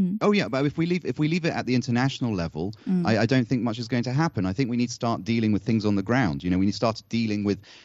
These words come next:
Speaker 2: the reality of the, of the situation, which is that you have a very right-wing Israeli government,
Speaker 1: Mm.
Speaker 2: um, which is very determined to continue with the fighting. Um, you've got a strong, you know, s-, uh,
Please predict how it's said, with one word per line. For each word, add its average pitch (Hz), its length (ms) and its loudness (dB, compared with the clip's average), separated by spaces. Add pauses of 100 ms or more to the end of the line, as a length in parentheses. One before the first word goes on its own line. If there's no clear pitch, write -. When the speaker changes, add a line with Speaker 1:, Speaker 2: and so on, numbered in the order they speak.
Speaker 2:
the 113 80 0
reality 110 680 0
of - 160 -10
the, 82 180 -6
of 85 120 -12
the 92 60 -12
situation, 87 600 -4
which 101 180 -2
is 101 80 -6
that 101 120 0
you 101 100 -2
have 104 140 -2
a 95 40 -6
very 110 400 0
right-wing 95 880 -2
Israeli 90 460 -2
government, 82 640 0 (180)
Speaker 1:
Mm. 180 240 -2
Speaker 2:
um, 92 400 2
which 104 260 0
is 101 200 0
very 123 360 2
determined 98 640 -2
to - 80 -12
continue 110 500 0
with 85 120 -4
the 80 60 -12
fighting. 87 540 -6 (320)
Um, 101 220 2
you've 110 140 2
got 113 120 2
a 98 60 0
strong, 131 640 0 (260)
you 117 100 -6
know, 98 180 -4 (280)
s-, - 220 -8
uh, 101 300 -2